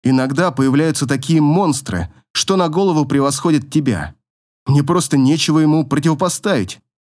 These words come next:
И ладно бы он сосредоточился только на защите, но нет. У него ещё достаточно сил на регулярные контратаки. Кажется, будто его резерв маны бездонен.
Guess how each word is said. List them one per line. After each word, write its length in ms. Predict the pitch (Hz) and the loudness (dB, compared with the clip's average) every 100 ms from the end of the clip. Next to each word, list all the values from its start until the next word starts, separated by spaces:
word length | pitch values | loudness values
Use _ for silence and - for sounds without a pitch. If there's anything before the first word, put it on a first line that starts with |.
| _ | _
И 80 | 110 | -2
ладно 380 | 127 170 196 185 | 2 2 0 0
бы 100 | 180 | 0
он 140 | 175 | 0
сосредоточился 880 | 147 143 156 143 135 165 165 147 139 | 0 0 0 0 0 -2 -2 -2 -2
только 260 | 151 147 143 | -2 0 0
на 80 | 120 | 0
защите, 680 | 95 - 160 147 131 107 _ _ _ - | -2 -2 -2 0 -2 -4 _ _ _ -2
но 140 | 208 | 2
нет. 440 | 143 123 170 - _ _ _ _ - | 2 2 -2 -6 _ _ _ _ -2
У 80 | |
него 260 | 185 208 214 | 0 2 2
ещё 220 | 196 196 | 0 0
достаточно 640 | 180 151 190 180 151 156 131 | -2 -2 -2 -2 0 0 0
сил 400 | - 180 127 - - | 0 0 0 -4 -4
на 60 | 151 | 0
регулярные 600 | 160 147 139 151 147 143 | 0 2 2 2 0 0
контратаки. 880 | 139 143 143 113 131 143 131 76 - _ _ _ - | 0 -2 0 -2 -4 -4 -6 -8 -10 _ _ _ -6
Кажется, 440 | 185 180 180 - | -2 0 0 -2
будто 280 | 151 185 - | 0 0 0
его 180 | 151 156 | 2 2
резерв 420 | 131 104 147 120 | 2 2 -2 0
маны 300 | 160 208 127 | 0 2 0
бездонен. 720 | 98 156 156 180 113 82 71 | 0 -2 0 0 0 -2 -6